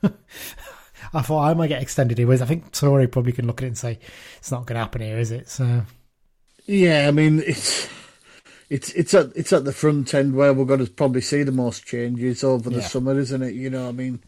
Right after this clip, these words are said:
Speaker 2: we, they've already said Coyote will unlikely come back.
Speaker 1: Hmm.
Speaker 2: You know, Patrick and Toure, inconsistent probably is a
Speaker 1: Hmm.
Speaker 2: fair word for them. So,
Speaker 1: Yeah.
Speaker 2: you know, S-, Zanzala's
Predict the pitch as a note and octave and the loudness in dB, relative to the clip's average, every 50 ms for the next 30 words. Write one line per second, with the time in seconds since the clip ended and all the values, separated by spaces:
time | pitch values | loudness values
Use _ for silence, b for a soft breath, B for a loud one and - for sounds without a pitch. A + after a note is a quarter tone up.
0 | B B B B B B B B B B B - C3 C3 C3 C3 C3+ C#3 D3 D3+ | B B B B B B B B B B B -4 2 4 6 6 4 4 2 2
1 | C#3 B2 C#3+ C3+ C3 C3 B2 A#2 - - C3 B2 A2+ - - - C3+ C3+ C3+ C3+ | 4 4 6 6 6 4 2 0 -2 -2 -2 -2 -4 -4 -6 -4 0 0 2 2
2 | C3+ C3+ B2 B2 B2 B2+ B2 B2 A#2+ A#2+ A#2+ A#2 B2 B2 A#2+ - - - A#2 - | 2 2 2 0 0 0 0 0 0 0 0 0 0 -2 -2 -4 -6 -10 -10 -4
3 | - C3 B2 B2 B2 A2+ A#2+ A#2+ A2+ - - - - - _ _ _ C#3 B2 A#2 | -4 -2 -2 -2 -2 -2 -2 -4 -4 -6 -12 -16 -16 -16 _ _ _ -4 -2 -2
4 | A#2 A2 G2+ B B B B _ B2 B2 A#2+ A#2+ A#2 A#2 B2 B2 - _ _ - | -2 -2 -6 B B B B _ -2 0 0 2 2 0 0 -2 -8 _ _ -8
5 | - D3 C3+ - - C3+ A#2+ - C#3 C3+ A#2+ - - C#3+ C#3 C3 B2+ A#2+ B2 B2 | -6 -6 -6 -4 -4 -6 -2 -2 -2 -4 -2 -2 0 2 4 4 4 4 4 4
6 | B2+ C3+ C#3 C3+ - _ _ - - E3+ D3+ C3+ - - C#3+ C3+ B2+ - - D#3+ | 4 2 0 -2 -6 _ _ -8 -4 -4 -4 -4 -4 -4 -4 -4 -4 -4 -4 -4
7 | D3+ - - C#3+ C#3 C3+ B2 - C#3 C3 B2 B2+ C3+ C3+ C3 B2 - - - - | -4 -2 -4 -4 -4 -4 -4 -4 -2 -2 -2 0 0 0 0 0 -4 -10 -14 -8
8 | - B2+ B2 B2 A#2 A#2+ B2+ A2+ D3 C#3+ C#3 C#3 C3+ C3+ C#3 C#3 C#3+ C#3 C3 - | -6 -4 -2 -2 -2 -2 -2 -2 0 0 0 0 0 2 2 2 2 0 -2 -4
9 | - C#3 C3+ C#3+ D3+ D#3 D3+ - - - C#3 C3+ C3+ C#3 C3+ C3 C3 B B B | -4 -4 -2 -2 -2 -4 -6 -8 -8 -6 -6 -4 -4 -4 -4 -6 -8 B B B
10 | B B B B B B C3 B2 A#2+ A#2+ A#2+ A#2+ C3 B2 A#2+ B2 B2 B2 A#2+ - | B B B B B B -6 -4 -2 -2 -2 -2 -2 -2 -2 -2 -2 -2 -2 -4
11 | - - - - - - - E3+ E3+ B2+ B2+ C#3 C3 C3 B2 C3 C#3+ C#3+ C#3+ C#3 | -8 -8 -10 -12 -16 -8 -4 -2 0 2 2 2 2 2 2 2 2 2 4 4
12 | C3+ C3 C3 C3 C3 B2+ A#2+ - - - - - - | 4 4 6 6 4 2 0 -4 -8 -10 -10 -12 -14